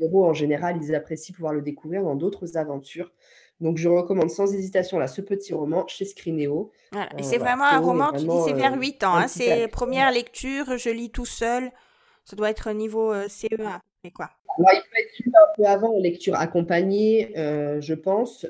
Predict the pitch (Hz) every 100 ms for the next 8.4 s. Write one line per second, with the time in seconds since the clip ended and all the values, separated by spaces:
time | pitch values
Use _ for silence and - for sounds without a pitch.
0 | 147 151 151 143 139 131 170 156 143 -
1 | 170 175 185 180 175 208 - 131 _ _
2 | 151 156 170 196 185 - - _ _ -
3 | 185 156 156 - 180 170 165 170 190 202
4 | - _ _ _ _ 175 - - 160 160
5 | 151 170 156 151 151 190 190 - _ 156
6 | - 165 165 147 - - 170 190 175 196
7 | 196 196 165 170 - 165 160 - 147 151
8 | 156 185 220